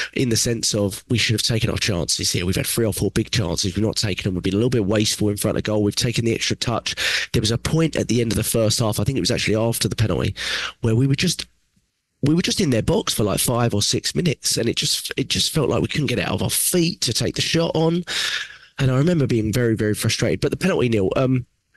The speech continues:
I have Lee Dixon on my f-, I absolutely despise him as a commentator, I have to say. I loved him as a right back, but there's a reason Laura replaced you, and I hope he replaced you as a commentator, to be honest. And, um,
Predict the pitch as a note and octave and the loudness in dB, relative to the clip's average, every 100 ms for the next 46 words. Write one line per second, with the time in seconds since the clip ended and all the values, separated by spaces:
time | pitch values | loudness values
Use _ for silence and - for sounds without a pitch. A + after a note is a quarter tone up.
0 | - _ E3 F3 C#3 A#2+ B2+ A2+ C#3 - | -20 _ 0 2 2 4 2 2 0 0
1 | A2+ G2+ G2 F#2+ - C3 A#2+ - A2 - | 0 0 0 0 0 0 0 0 -2 0
2 | G2 - G2+ G2 G2 F2+ - G#2 F2+ G2+ | -2 0 2 2 0 -2 -2 -2 0 0
3 | F2+ F#2+ G#2+ - - G#2 G2 F#2+ C3 D#3+ | 0 2 0 0 0 0 0 2 2 2
4 | C3+ A2+ G#2 F#2+ G2 D#2 - F2 - F#2 | 0 0 0 0 0 0 0 -2 0 -2
5 | - A#2 A#2 A#2+ A2+ G#2 F#2+ F#2+ F#2 F#2+ | 0 0 2 2 2 2 2 2 2 0
6 | - E2+ - - E2+ F#2 G2+ F#2 E2 G2+ | 0 0 0 0 0 0 0 0 -2 -2
7 | F#2 - E2 - G2+ - C2+ A#1+ - D2 | -2 -2 -2 -2 -2 0 0 0 -2 -2
8 | E2+ - - - - - A2+ A2 A#2+ A2+ | -2 -2 -2 -2 -2 -2 -2 2 2 2